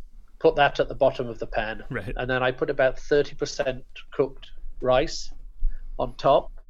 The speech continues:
Speaker 1: And then I put fried onions on top of that, and mint and cilantro, and then dribble, as I said, that saffron water over the top, which kind of gives you that wonderful two-tone skin.
Speaker 2: Hmm.
Speaker 1: Seal it in. Not long. You know, be, uh, the chicken's gonna cook fairly quickly in there. It's all kind of sealed in.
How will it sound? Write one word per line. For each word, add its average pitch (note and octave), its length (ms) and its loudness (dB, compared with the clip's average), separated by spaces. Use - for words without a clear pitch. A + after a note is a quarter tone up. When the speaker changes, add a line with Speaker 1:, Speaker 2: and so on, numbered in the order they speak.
Speaker 1:
And C#3 100 -2
then C#3 100 2
I C#3 100 4
put B2+ 300 -4
fried B2+ 280 4
onions C#3 400 -2
on C3 80 2
top C3 260 0
of B2 120 -8
that, B2+ 280 2
and A#2 380 -12
mint C3+ 400 -2
and C3+ 100 -8
cilantro, B2+ 720 0
and A#2+ 100 -8
then A#2+ 140 -6
dribble, B2 380 -2
as A#2+ 160 -4
I A#2+ 60 -4
said, A#2 260 -2
that A2+ 260 -2
saffron B2 560 -2
water B2+ 480 0
over B2 180 -2
the B2+ 60 -8
top, B2+ 400 2
which - 160 -8
kind A#2+ 180 0
of A#2+ 80 -4
gives A#2+ 220 0
you B2 60 -2
that A#2 200 -4
wonderful B2 320 -8
two-tone B2 480 -4
skin. D3+ 480 0
Speaker 2:
Hmm. G2+ 180 -10
Speaker 1:
Seal E3 340 6
it C#3+ 160 2
in. C#3 260 2
Not F3 280 6
long. F#3 320 8
You D#3 160 2
know, D3+ 160 8
be, D3+ 240 0
uh, C#3 240 4
the C3+ 140 2
chicken's D#3 560 0
gonna C#3+ 160 2
cook C#3+ 240 -4
fairly C#3 260 2
quickly D3+ 340 0
in D3 100 -2
there. D3 180 4
It's C#3 140 -4
all B2+ 200 -4
kind B2 160 -4
of A#2+ 60 -8
sealed B2 440 -2
in. C3 220 -2